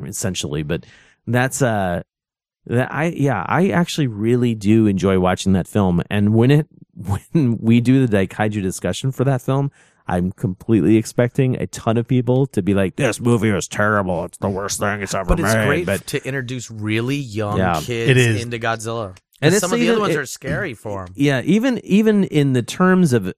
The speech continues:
Speaker 1: of it being a film, not a Godzilla
Speaker 2: Mm-hmm.
Speaker 1: film, it's really kinda nice. It's
Speaker 2: Yeah.
Speaker 1: not bad at all.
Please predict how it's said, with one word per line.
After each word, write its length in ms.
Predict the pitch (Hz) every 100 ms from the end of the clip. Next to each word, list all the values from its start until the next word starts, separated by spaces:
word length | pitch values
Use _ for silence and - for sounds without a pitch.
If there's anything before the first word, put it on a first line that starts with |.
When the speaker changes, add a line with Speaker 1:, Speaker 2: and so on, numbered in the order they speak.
| -
Speaker 1:
of 140 | 101
it 120 | 104 87
being 240 | 120 110
a 80 | 92
film, 580 | - - 120 101 76 - _
not 300 | - 110 123 -
a 80 | 117
Godzilla 400 | 101 113 110 107
Speaker 2:
Mm-hmm. 80 | 117
Speaker 1:
film, 260 | 98 92 - _ _ _
it's 280 | - 113 -
really 380 | 95 104 131 156
kinda 260 | - 131 143
nice. 440 | 151 226 160 -
It's 120 | - 113
Speaker 2:
Yeah. 140 | 123
Speaker 1:
not 160 | 123 110
bad 200 | 117 120
at 80 | 120
all. 320 | 139 80